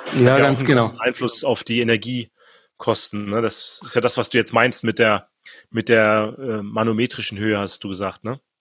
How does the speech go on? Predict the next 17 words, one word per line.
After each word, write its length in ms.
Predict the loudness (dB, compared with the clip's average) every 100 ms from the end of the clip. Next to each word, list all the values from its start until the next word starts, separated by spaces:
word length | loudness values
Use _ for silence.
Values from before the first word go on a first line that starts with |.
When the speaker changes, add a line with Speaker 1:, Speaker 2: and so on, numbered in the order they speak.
| _ -20 -20 -4
Speaker 1:
Genau, 260 | 2 4 4
manometrisch 640 | 4 4 4 2 0 -2
ist 160 | -4 -4
eben 220 | -2 0
dann 220 | 0 0
die 180 | -2 -4
geodätische 680 | 2 4 4 2 2 0 0
erstmal, 560 | 0 -2 -2 -2 0
also 420 | 0 0 2 2 2
Meter 300 | -2 -2 -2
über 240 | 0 2
normal 320 | 2 2 0
Null, 400 | 4 4 4 2 -8 _
von 240 | 0 2
der 160 | 4 2
Pumpenwelle 680 | 2 0 0 0 2 4 4
gemessen. 680 | 2 0 -2 -2 -4 -6